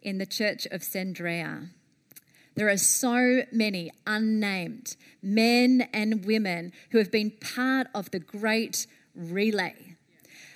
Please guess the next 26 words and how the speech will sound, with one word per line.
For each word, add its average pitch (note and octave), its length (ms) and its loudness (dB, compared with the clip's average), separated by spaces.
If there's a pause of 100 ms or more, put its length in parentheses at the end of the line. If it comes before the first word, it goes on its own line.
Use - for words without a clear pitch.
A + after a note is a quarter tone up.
(500)
And A#3+ 140 6
this D#4+ 160 4
relay, B3+ 720 4 (640)
it B3+ 100 2
doesn't D4 460 2
mean C#4 340 6
you C4 100 8
need B3+ 180 6
to B3 120 2
be A#3+ 140 2
a A3 60 4
superstar. A3+ 720 2
In B3 120 4
fact, C4 240 2
you C#4+ 100 4
don't D4 200 4
need C#4+ 280 4
to D#4 100 2
be B3+ 140 4
a A#3 60 6
superstar A#3 760 2
of G#3+ 180 -2
the A3 80 0
faith, B3 460 -2
an A3 120 2
Olympian A#3 680 0